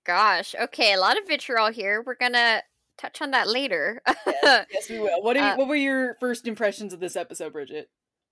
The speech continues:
Speaker 1: Um, yeah, next one. I, I think what really stood out to me was just, um, feeling like, uh,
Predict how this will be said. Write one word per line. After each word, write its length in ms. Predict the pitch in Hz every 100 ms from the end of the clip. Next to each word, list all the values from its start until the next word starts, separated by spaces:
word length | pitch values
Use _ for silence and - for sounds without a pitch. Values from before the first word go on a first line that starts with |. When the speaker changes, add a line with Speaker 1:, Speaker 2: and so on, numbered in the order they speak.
| _ _
Speaker 1:
Um, 680 | 226 240 247 240 240 240 226 - _ _ _ _ _ - _ _ _ _ _ _ -
yeah, 240 | 359 330
next 220 | 302 339
one. 100 | 370 -
I, 120 | 262
I 100 | 311
think 280 | 320 415 440 302 _ _ _
what 220 | 277 311 254
really 240 | 370 453
stood 180 | - 269
out 180 | 254 262
to 80 |
me 140 | 294 277
was 220 | 247 233
just, 400 | - 233 - - -
um, 580 | 208 196 185 180 180 - _ _ _ _ _ _
feeling 480 | 262 262 269 262 247
like, 300 | 233 220 - _ 196
uh, 500 | 196 190 185 180